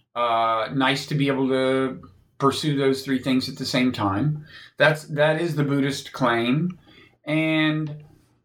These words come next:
although I wouldn't say that, uh, you know, meditation automatically makes you a better person, for example, I think you can find very adept meditators who aren't great people. I do think that it tends to be the case that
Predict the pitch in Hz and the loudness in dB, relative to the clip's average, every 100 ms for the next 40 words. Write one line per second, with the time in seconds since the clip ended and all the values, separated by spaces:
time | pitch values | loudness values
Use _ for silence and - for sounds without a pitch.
0 | _ 196 208 240 202 311 311 247 - 202 | _ -4 0 0 0 -2 -2 -2 -2 0
1 | 175 139 117 107 - - 139 127 117 113 | 2 0 0 -4 -6 -4 0 2 2 -2
2 | 175 165 117 104 - - 139 156 151 151 | -2 0 0 -2 -6 -4 2 4 2 -2
3 | 147 135 139 131 - 151 151 127 101 98 | -2 0 0 -2 -4 0 0 0 -4 -2
4 | 104 139 - 170 160 156 151 151 - 160 | 0 2 0 -4 0 2 2 0 -2 0
5 | 156 127 107 107 123 127 - 120 120 156 | 2 0 0 -2 0 0 0 -2 0 0
6 | 156 170 165 151 151 151 175 160 - 127 | 2 0 0 0 2 2 2 -2 0 -2
7 | 123 120 110 - 113 127 131 123 127 127 | 0 -2 -2 -2 0 2 2 2 2 2
8 | 117 123 123 123 131 131 123 135 120 117 | 0 -2 0 2 2 0 2 2 2 -2
9 | 143 131 120 165 156 127 95 - - - | 0 0 0 0 -2 -2 -6 -12 -20 -6
10 | 156 156 247 233 180 160 156 - - 151 | -2 2 2 2 -4 0 0 0 -2 2
11 | 156 156 151 - 135 131 117 110 101 - | 2 2 -2 -2 2 2 2 0 -4 0
12 | 123 117 - - 107 104 101 | 2 2 -2 0 0 2 -2